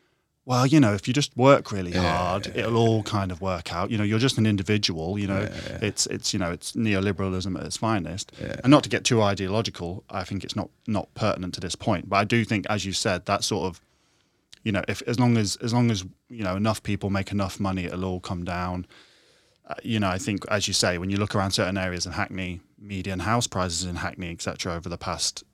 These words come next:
Speaker 1: ten years, um, I think it's in the seven hundred thousand pounds for a, a median house, um, two or three bedroom, I can't remember which. You know, seeing those things on a spreadsheet or in a, <laughs> or in a chart or in a,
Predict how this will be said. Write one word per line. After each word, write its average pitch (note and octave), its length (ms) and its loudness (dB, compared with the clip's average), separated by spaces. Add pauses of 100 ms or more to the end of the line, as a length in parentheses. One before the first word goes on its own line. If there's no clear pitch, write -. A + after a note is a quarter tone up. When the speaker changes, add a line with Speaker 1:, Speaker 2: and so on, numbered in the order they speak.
(140)
Speaker 1:
ten F2 260 -6
years, E2 440 -6 (280)
um, F2 680 -2 (340)
I G#2+ 40 -6
think G2+ 160 -6
it's E2+ 100 -6
in F2+ 80 -8
the D#2 80 -10
seven E2+ 280 -6
hundred E2 420 -10 (500)
thousand F2 540 -6 (360)
pounds D#2+ 460 -6
for - 140 -10
a, E2 260 -10
a F2+ 60 -16
median E2+ 320 -16
house, D#2 420 -10 (580)
um, D#2 560 -8 (120)
two - 120 -8
or D#2 60 -4
three D#2 160 -10
bedroom, D#2+ 260 -8
I D2+ 40 -8
can't D#2 180 -10
remember D#2 160 -12
which. D#2+ 340 -10 (600)
You - 260 -4
know, G3+ 120 6
seeing D#3 280 8
those A2+ 180 8
things G#2+ 240 2
on G#2 100 2
a F#2 40 0
spreadsheet G#2+ 540 0
or F2+ 180 -2
in F#2 220 -6
a, F#2 300 -6
<laughs> F2+ 40 2
or B2 60 6
in G2 100 2
a F#2 100 -2 (120)
chart G#2 440 4
or F#2 300 0
in F#2 80 -2
a, F2+ 180 -4